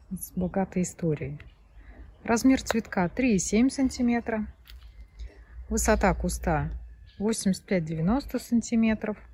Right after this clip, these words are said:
Срок цветения средний. Светло-розовый с белой звездой и ярким малиновым колечком. Не выгорает. Написано в описании автора.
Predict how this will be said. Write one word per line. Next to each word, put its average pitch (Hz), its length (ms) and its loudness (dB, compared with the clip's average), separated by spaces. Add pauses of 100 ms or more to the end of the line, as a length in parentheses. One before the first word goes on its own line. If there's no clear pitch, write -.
Срок 262 260 2
цветения 202 460 -2
средний. 156 560 -4 (720)
Светло-розовый 226 1000 0 (1040)
с 147 140 2
белой 151 580 2 (200)
звездой 185 680 0
и 208 60 -2
ярким 214 360 -2
малиновым 175 560 0
колечком. 151 640 -8 (320)
Не 220 180 0
выгорает. 170 560 -2 (1600)
Написано 208 840 0 (160)
в 180 80 -2
описании 180 560 2
автора. 147 460 -4